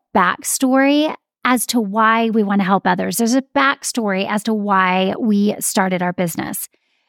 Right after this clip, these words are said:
If you are the C E O of the hotel that I used earlier in example, maybe you want to do an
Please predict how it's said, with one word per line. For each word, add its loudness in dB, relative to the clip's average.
If 0
you 2
are 2
the -2
C -4
E 0
O 2
of -2
the 2
hotel 2
that -2
I 2
used -2
earlier 0
in -2
example, -4
maybe 2
you 2
want 2
to 2
do 2
an 0